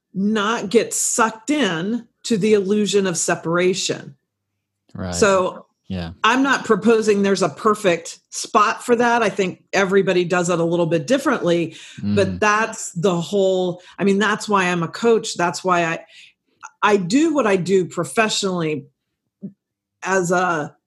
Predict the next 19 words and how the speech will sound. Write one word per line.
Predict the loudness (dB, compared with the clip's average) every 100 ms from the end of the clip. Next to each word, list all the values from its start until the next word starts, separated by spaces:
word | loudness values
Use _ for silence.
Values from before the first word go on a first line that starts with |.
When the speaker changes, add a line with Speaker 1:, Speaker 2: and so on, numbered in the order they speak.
| _ _ _ _ _ -12 -12 _ _
Speaker 1:
what | -2 2 2 0
to | 0
me | 2 2
now | 2 2 2 2
I | 0
would | -2 -2
say | 0 0
is | 0 -2 -2
just | -4 -4 -2
a, | 0 0 -4 -8 _ -6
has | -2 -2
been | 0 0
a | 0
natural | 0 0 -2 -2 -2 -2 -4 -10 -2
byproduct | 0 0 -2 -2 0 0 -2 -6 -12 -20 _ _ _ _ -2
of | 0 0
my | 0 2 0
drive | -2 0 2 2 0 -2 -4 -12 -18 _ _ _ _
personally | 0 2 2 -2 -2 -2 -2 -2 -2 -6